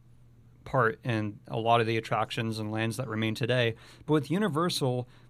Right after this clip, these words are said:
there really wasn't that one iconic figure, you know. Um, and there are certainly people like, uh, I think Lou Wasserman, who was involved in the park, but there was no, like,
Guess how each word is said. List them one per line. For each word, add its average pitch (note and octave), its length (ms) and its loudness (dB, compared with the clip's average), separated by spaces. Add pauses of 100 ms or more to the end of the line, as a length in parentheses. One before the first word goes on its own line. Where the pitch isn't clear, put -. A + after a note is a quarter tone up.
there D#3+ 120 6
really E3 320 4
wasn't D3+ 340 2
that B2+ 180 4
one B2 560 4
iconic B2+ 600 -2
figure, A2 800 0
you A#2+ 120 0
know. A2+ 360 2 (420)
Um, G#2 400 -4 (640)
and F3+ 80 0
there D#3+ 140 8
are A#2 120 6
certainly A#2+ 380 0
people A2+ 400 -4
like, G#2 180 -2
uh, G#2 240 -4 (200)
I A2 80 -8
think G#2+ 220 -6
Lou A#2 200 -2
Wasserman, A2 600 0
who A2+ 120 -2
was A2+ 140 -2
involved A2 400 -4
in A2+ 60 -4
the A2 80 -4
park, C3 220 -6
but D3 100 0
there D3 100 4
was C#3+ 100 2
no, E3 180 2
like, C3+ 300 6